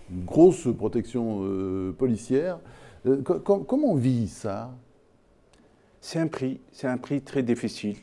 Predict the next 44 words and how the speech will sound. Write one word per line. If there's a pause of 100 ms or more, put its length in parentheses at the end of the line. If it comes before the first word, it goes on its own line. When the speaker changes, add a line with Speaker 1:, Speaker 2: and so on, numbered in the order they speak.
(160)
Speaker 1:
C'est
le
prix
de
la
liberté. (180)
Speaker 2:
Tout
à
fait. (340)
J'ai
défendu
la
liberté,
j'ai
perdu
ma
liberté. (260)
Et
ça, (380)
et
heureusement,
ils
sont
là.
Heureusement
que
la
République,
elle
me
protège.
Sinon,
malheureusement,
je
suis
déjà
terminé
comme
le, (100)
ce
pauvre
professeur
Samuel
Paty.